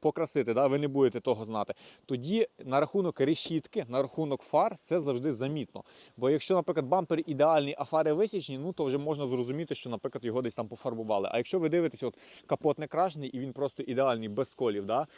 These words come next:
ви дивитесь на цю решіточку, на накладочки, на ці чорні, на серебристі, на цю фару,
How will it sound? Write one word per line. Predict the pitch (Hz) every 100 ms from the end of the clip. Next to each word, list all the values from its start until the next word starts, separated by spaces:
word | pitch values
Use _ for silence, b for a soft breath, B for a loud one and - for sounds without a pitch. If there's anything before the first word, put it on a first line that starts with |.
| B -
ви | 123
дивитесь | 135 151 143
на | 151
цю | 139 156
решіточку, | 147 170 165 - 123
на | 117 127 123 B
накладочки, | 123 123 147 151 156 - - - B B -
на | 110 113
ці | 127
чорні, | - 160 165 135
на | 113 120
серебристі, | - 131 117 135 160 -
на | 117 117
цю | -
фару, | 135 131 143 135